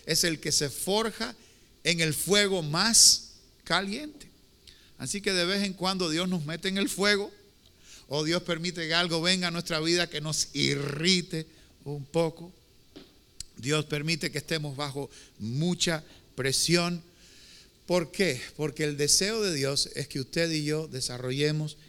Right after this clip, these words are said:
carácter cristiano. Y por eso debemos de regocijarnos. Lo que Dios está haciendo en nosotros es produciendo una fe que persevera, una paciencia perfecta,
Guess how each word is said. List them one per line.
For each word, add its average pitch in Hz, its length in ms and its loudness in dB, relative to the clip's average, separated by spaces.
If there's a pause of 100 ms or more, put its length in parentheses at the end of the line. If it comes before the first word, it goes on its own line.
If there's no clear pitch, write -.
carácter 135 680 -2 (320)
cristiano. 123 600 -6
Y 143 100 -6
por 160 220 0
eso 220 300 4
debemos 165 380 -4
de 151 260 0 (220)
regocijarnos. 131 880 -2 (420)
Lo 143 140 -2
que 147 120 2
Dios 202 180 4
está 208 180 -2
haciendo 185 320 -2
en 165 60 -4
nosotros 185 540 -4 (200)
es 135 120 -8
produciendo 165 760 -2 (180)
una 156 360 -2
fe 160 420 -2
que 151 100 -4
persevera, 135 760 0 (180)
una 160 320 -4
paciencia 160 960 0 (220)
perfecta, 139 760 0